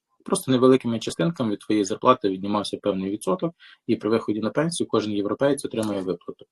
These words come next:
<clears throat> Або по дожиттю, або повністю всю суму. І причому це на державному рівні.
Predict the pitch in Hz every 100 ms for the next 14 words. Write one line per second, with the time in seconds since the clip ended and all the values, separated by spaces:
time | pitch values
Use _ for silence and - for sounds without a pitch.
0 | _ - - - - 123 143 131 120 117
1 | 131 - 254 262 _ _ _ _ - _
2 | 110 110 151 - _ 113 113 107 - -
3 | 98 - - - _ - - - - -
4 | - - - 151 147 127 120 117 110 104
5 | 104 101 98 90 80